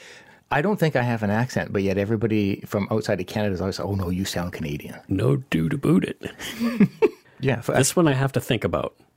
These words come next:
Speaker 2: Okay, I'm good with it now. Shannon Nishioka.
Speaker 1: Oh, I think you did that well on
Speaker 2: I
Speaker 1: that.
Speaker 2: think I did.
Speaker 1: Welcome,
Speaker 2: And
Speaker 1: Shannon.
Speaker 2: she's from Meriden, Connecticut.
Speaker 1: Connecticut.
Speaker 2: Connecticut,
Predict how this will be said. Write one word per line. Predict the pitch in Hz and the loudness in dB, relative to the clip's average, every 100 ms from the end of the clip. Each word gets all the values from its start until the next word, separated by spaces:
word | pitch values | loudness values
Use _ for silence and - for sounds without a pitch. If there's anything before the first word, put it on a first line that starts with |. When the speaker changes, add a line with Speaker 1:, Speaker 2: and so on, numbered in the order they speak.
| _ _ _ _ _ _ - | _ _ _ _ _ _ -12
Speaker 2:
Okay, | - - - _ _ _ - | -8 -8 -8 _ _ _ -4
I'm | 95 101 | 0 2
good | 104 | 2
with | 82 85 | 2 0
it | 80 | 0
now. | 87 69 - | 0 -2 -6
Shannon | - - 123 113 135 127 120 - | -4 0 2 4 4 4 0 0
Nishioka. | 104 101 101 113 104 127 - 69 - _ _ _ _ _ - 208 | 2 4 4 4 4 4 0 -6 -10 _ _ _ _ _ -14 -4
Speaker 1:
Oh, | 302 233 | -2 0
I | - | 0
think | 320 - | 0 0
you | |
did | 82 92 | 0 -2
that | 92 - | -2 0
well | - - | 0 2
on | 90 92 | 0 0
Speaker 2:
I | 95 | 0
Speaker 1:
that. | 95 | 0
Speaker 2:
think | 104 101 | -2 0
I | 98 | 2
did. | 95 71 - - | 2 0 -4 -2
Speaker 1:
Welcome, | 269 349 - | 0 2 2
Speaker 2:
And | 104 | 2
Speaker 1:
Shannon. | - - | 2 2
Speaker 2:
she's | - | 2
from | 101 92 82 87 | 0 0 0 2
Meriden, | 101 151 170 190 196 - - | 4 4 4 4 2 -2 -4
Connecticut. | 98 123 - 131 - - - _ _ _ _ _ | 0 2 0 -4 -4 -8 -10 _ _ _ _ _
Speaker 1:
Connecticut. | - 139 - - - - - - - - | -2 -2 -2 -4 -2 -2 -4 -12 -14 -14
Speaker 2:
Connecticut, | - 101 123 - - - - - - | -4 0 0 -4 -12 -12 -10 -10 -10